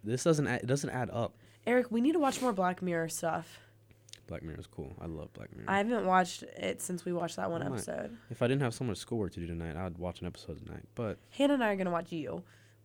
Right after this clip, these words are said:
Speaker 2: We are currently watching You. It's like that creepy stalker show. It's kind of entertaining. It gets boring sometimes, but
Speaker 1: Well, the government's stalking you, so keep that in mind when you're watching that show.
Speaker 2: Our next episode, you guys,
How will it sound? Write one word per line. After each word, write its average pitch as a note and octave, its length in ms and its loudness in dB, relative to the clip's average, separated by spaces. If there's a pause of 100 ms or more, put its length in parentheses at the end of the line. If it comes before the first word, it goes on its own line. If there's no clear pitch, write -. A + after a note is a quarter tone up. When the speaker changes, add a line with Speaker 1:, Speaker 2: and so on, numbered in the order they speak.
(120)
Speaker 2:
We A3 220 4
are G3+ 120 8
currently F#3 300 2
watching F3+ 300 4
You. E3+ 140 4
It's E3+ 120 -2
like F3 100 0
that E3+ 200 -2
creepy F#3 340 -2
stalker E3 420 0
show. E3+ 240 -2
It's E3+ 140 -6
kind A3+ 160 -2
of E3 60 -2
entertaining. F3 500 -6 (1000)
It G3+ 60 -8
gets G3 160 -6
boring - 300 -4
sometimes, - 440 -6
but - 200 -6 (540)
Speaker 1:
Well, F#2+ 80 -6
the F2 100 -6
government's F2+ 760 -4
stalking E2 520 -10
you, D#2+ 280 -6
so - 160 -10
keep F#2 200 -6
that E2 120 -4
in E2 80 -4
mind D#2+ 240 -6
when D#2+ 80 -8
you're D#2 100 -8
watching D#2 240 -12
that - 120 -14
show. - 160 -8 (580)
Speaker 2:
Our C#4 200 6
next A3+ 260 4
episode, G#3+ 300 0
you G#3+ 80 0
guys, G3 320 6